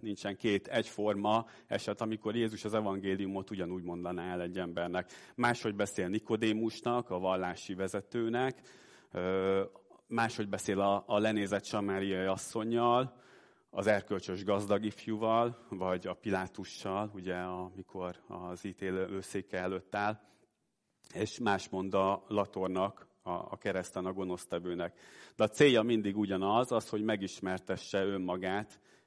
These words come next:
és ezeket az embereket megmentse. Ö, és, ö, bár sok mindent, ö, sok különböző beszélgetése van Jézusnak,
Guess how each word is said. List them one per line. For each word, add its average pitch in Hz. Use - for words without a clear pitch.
és 92
ezeket 98
az 101
embereket 92
megmentse. 87
Ö, 92
és, -
ö, 120
bár 120
sok 160
mindent, 104
ö, 107
sok -
különböző 101
beszélgetése 95
van 95
Jézusnak, 107